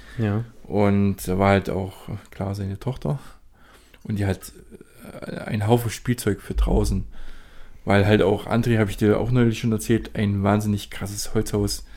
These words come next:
Speaker 2: äh, gebaut hat. Bobs,
Speaker 1: Richtig, ja.
Speaker 2: Bobs hier, äh, an dieser Stelle mal an André. Ähm, ja, und da stand halt massig Spielzeug draußen.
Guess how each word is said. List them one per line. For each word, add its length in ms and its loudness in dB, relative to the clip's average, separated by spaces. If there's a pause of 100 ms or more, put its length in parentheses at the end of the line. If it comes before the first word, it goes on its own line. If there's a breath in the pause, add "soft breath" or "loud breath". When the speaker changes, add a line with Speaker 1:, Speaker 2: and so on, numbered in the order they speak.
(480 loud breath)
Speaker 2:
äh, 300 2
gebaut 340 -2
hat. 100 0 (140)
Bobs, 240 0
Speaker 1:
Richtig, 280 -2 (180)
ja. 80 0
Speaker 2:
Bobs 260 -2
hier, 460 0
äh, 40 -6
an 260 -2
dieser 200 -4
Stelle 240 -2
mal 180 -2
an 160 -2
André. 280 -2 (1120 loud breath)
Ähm, 440 4
ja, 140 8
und 100 8
da 60 2
stand 220 4
halt 360 0
massig 360 -2
Spielzeug 400 -2
draußen. 480 0